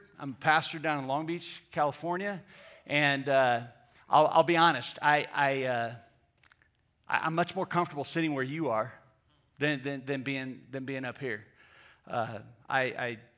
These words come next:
I, I speak for a living, obviously, uh, do the pastor thing, but I, I also feel like I, I've come to the men's retreat, uh, ever since I got married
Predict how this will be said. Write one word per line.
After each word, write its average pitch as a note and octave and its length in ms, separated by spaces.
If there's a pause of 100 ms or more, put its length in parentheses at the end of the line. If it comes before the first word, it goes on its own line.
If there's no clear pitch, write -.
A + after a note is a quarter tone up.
(640)
I, A#2 160 (120)
I A2+ 60
speak E3+ 300
for C#3+ 300 (180)
a - 40
living, D3 300
obviously, E3 560 (400)
uh, A2+ 140
do C#3+ 160
the C#3 60
pastor D3 340
thing, F3 320
but D3 160
I, D3+ 320
I D3 280 (160)
also D#3 300
feel D#3+ 240
like B2+ 220 (500)
I, D#3 140 (160)
I've E3 160
come F3+ 180
to D#3+ 60
the D3 80
men's D3 580
retreat, D3 540 (680)
uh, - 120
ever D3 160
since D#3+ 260
I C#3+ 60
got C3 180
married B2+ 340